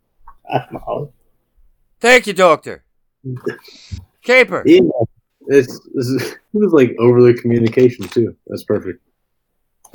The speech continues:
Speaker 2: Cape.
Speaker 1: Um, yes, John.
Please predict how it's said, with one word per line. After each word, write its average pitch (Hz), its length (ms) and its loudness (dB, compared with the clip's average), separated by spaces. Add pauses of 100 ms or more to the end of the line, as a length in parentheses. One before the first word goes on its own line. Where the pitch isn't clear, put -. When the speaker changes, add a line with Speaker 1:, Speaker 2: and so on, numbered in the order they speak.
(3750)
Speaker 2:
Cape. 131 260 4
Speaker 1:
Um, 123 300 -2 (880)
yes, 156 240 -2
John. 73 420 -12